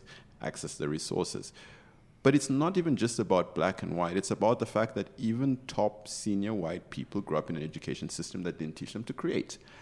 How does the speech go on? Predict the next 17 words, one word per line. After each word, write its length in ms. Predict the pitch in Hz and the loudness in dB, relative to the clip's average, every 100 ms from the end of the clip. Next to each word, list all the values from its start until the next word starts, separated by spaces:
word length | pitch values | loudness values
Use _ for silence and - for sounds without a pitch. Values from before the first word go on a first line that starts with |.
| - - | -12 4
They're 160 | 120 | 6
now 260 | 117 131 165 | 6 6 6
running 580 | 107 98 143 127 87 - - - - - - | 6 8 8 8 6 2 -8 -20 -20 -20 -6
the 140 | 101 123 | 2 6
businesses. 560 | 165 160 - - - | 6 6 2 0 -4
They're 140 | 104 95 | 0 2
running 520 | 92 113 117 85 92 | 4 6 6 6 4
the 100 | 120 | 0
government 500 | - 139 156 127 - | 4 6 6 4 2
positions. 580 | 98 71 85 - - - - - - - - - | -2 -2 -4 -6 -10 -14 -20 -20 -20 -20 -8 2
It's 180 | 147 - | 4 6
not 300 | 165 196 - | 6 4 6
personal, 520 | 160 156 - 107 95 - | 8 8 6 4 4 4
and 260 | 120 120 - - | 4 4 -2 0
this 260 | 143 - | 2 2
is 160 | 165 127 | 0 4
where 360 | 120 123 117 | 8 8 6